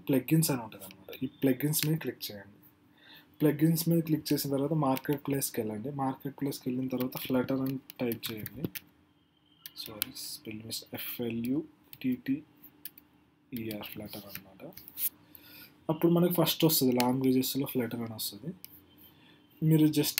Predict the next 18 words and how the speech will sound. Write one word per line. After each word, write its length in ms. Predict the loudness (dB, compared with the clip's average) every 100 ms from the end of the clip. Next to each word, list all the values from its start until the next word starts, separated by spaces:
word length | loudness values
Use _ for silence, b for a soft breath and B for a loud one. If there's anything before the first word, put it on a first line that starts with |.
| 2
ఈడ 140 | 4 4
ఇన్‌స్టాల్ 480 | 2 0 2 2
అని 140 | 2 -2
కొట్టండి. 440 | -4 -6 -14 -14 -14 -10 -10 -14 _ -10
ఇన్‌స్టాల్ 420 | -6 -4 -2 0
అని 160 | 0 -2
క్లిక్ 260 | -4 -6
చేస్తే 420 | -4 -2 -2 -4 -4 0
ఇది 260 | 2 6 4 4
ఇన్‌స్టాల్ 420 | 0 -2 0 0
అయిపోతుంది 420 | 0 -4 -8 -12 -12
అనమాట. 300 | -12 -14 -14 -14 -14 B B B
రీస్టార్ట్ 480 | 2 2 4 4 4
ఐడీ 240 | 6 6 4
అని 140 | 2
అడుగుతుంది. 440 | -2 -6 -8 -8 0
మనం 240 | 4 6 6
వేరే 280 | 8 10